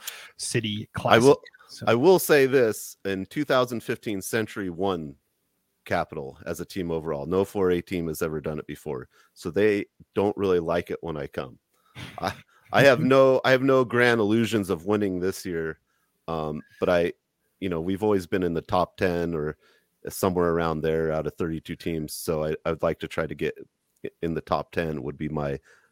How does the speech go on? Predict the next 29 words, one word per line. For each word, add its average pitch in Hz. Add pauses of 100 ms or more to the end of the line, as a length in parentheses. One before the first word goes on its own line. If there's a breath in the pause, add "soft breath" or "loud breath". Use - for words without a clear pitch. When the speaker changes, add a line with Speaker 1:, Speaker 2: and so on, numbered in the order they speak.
(300 soft breath)
Speaker 2:
my 82
goal. 87
If 78
we 90
don't, 87
we 80
don't, 80
you 82
know, 78
whatever, 80
we 80
haven't 80
done 85
that. 80 (340 soft breath)
So -
I'm 113
used 196
to 131
taking 135
a 92
group 98
of 78
kids 117
that 87
have 64
done 101
this 73
before - (840)
for, 85